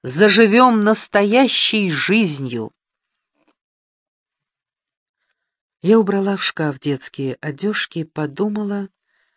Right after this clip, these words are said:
что сейчас самое время переложить те немногие вещи, которые напоминали мне про Кейра. Разумеется, расставаться с ними я не собиралась,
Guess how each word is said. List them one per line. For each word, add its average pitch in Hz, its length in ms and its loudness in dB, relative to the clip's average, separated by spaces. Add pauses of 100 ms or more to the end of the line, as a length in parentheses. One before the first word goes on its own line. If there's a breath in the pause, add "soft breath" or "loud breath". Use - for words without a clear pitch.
(260)
что - 280 -10
сейчас 214 540 -4
самое 175 600 -2
время 185 600 -4 (540 soft breath)
переложить 214 800 -2
те 175 240 2
немногие 139 560 -4
вещи, 214 420 -2
которые 151 680 -4 (360 soft breath)
напоминали 156 760 -4
мне 165 340 -6
про 160 240 -8
Кейра. 120 580 -10 (1120 soft breath)
Разумеется, 208 1040 -2 (720 soft breath)
расставаться 220 680 -2
с - 120 -10
ними 208 480 -4 (340)
я 214 220 -2
не 262 140 0
собиралась, 208 1000 -2